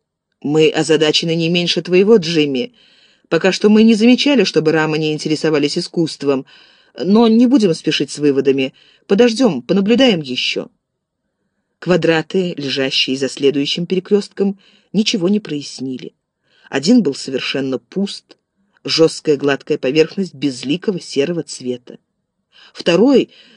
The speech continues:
заполнен мягким губчатым веществом, усеянным миллионами и миллионами крошечных пор. Джимми попробовал его ногой, и вещество тут же омерзительно колыхнулось. На очередном перекрёстке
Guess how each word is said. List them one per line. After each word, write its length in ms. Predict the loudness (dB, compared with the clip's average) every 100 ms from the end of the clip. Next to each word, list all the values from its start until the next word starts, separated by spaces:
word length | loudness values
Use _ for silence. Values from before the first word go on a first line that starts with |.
| _
заполнен 640 | -2 0 2 4 6 4 2 -12 _
мягким 540 | 0 2 2 0 0
губчатым 520 | 2 0 -2 -2 0 2
веществом, 880 | 0 0 -4 -6 -6 2 2 2 -6 _ _
усеянным 480 | -10 -2 0 2 0
миллионами 680 | 0 0 2 2 2 4 4
и 40 |
миллионами 520 | 6 6 4 4 4 2
крошечных 640 | 0 -2 -2 -2 -4 -6
пор. 440 | _ 0 0 0 _ _ _ _ _ -4
Джимми 460 | -2 0 2 4 2
попробовал 680 | 0 -2 0 0 0 0 0
его 260 | 0 0
ногой, 480 | 0 0 2 2 2 _ _ _ _ -2
и 80 | 0
вещество 480 | 0 -2 -2 -4 -4 -4
тут 240 | -2 0
же 280 | 0 0 0 _ _
омерзительно 800 | -4 0 0 -2 -4 -4 -2 -2
колыхнулось. 960 | -2 -4 -4 -8 -12 -12 -14 -18 -20 _ _ _ _ _ _ _ _ _ -4
На 160 | 0
очередном 480 | 2 2 2 2 2
перекрёстке 720 | 2 0 0 -2 -4 0 2